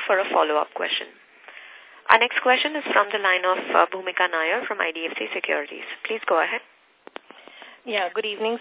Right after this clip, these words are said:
Speaker 2: sir. Uh, sir, just wanted to get some more color, uh, related to this whole, uh, coronavirus issue in terms of, uh, you know,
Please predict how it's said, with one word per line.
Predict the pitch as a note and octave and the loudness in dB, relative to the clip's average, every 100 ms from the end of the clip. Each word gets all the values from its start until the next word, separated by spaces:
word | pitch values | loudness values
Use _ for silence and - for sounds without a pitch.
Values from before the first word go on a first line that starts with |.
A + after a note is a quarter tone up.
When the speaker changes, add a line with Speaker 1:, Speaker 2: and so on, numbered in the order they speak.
| - | -4
Speaker 2:
sir. | A#3+ - - - - - - - | -6 -8 -14 -14 -14 -20 -8 -2
Uh, | G3+ G#3 G#3 A3 - | 0 2 0 -2 -4
sir, | E4 D4 | -6 -4
just | D#4 - | -6 -2
wanted | C4 C4 | -2 -2
to | C4 | -4
get | G#3+ A3 | -6 -6
some | A3+ G3 | -6 -4
more | G#3+ F3 - | -2 -2 0
color, | E3+ D3+ F3 F#3 F#3 | -2 0 0 0 0
uh, | F3+ E3+ E3+ | -2 0 -2
related | E3 D#3+ E3 F#3+ | -4 -10 -10 -8
to | G3+ | -8
this | F3+ F3 - | -8 -10 -8
whole, | F3 F#3 F#3 | -6 -4 -2
uh, | E3 D#3+ | -2 -2
coronavirus | E3 D#3 D#3+ F3 D#3+ D3+ E3+ E3+ | -4 -4 -2 -2 -4 -6 -8 -10
issue | D3+ C#3+ - A3 E3 - - - | -10 -6 -4 -6 -8 -18 -20 -14
in | - G3 F#3+ G3 | -6 -4 -4 0
terms | G3 F#3+ A3 A3 | 2 2 0 0
of, | G#3+ G3+ G3+ - - | 2 2 0 -8 -4
uh, | G3 F3+ F3+ F3 | 0 2 2 0
you | F3 | -2
know, | F3+ F3+ | -2 -2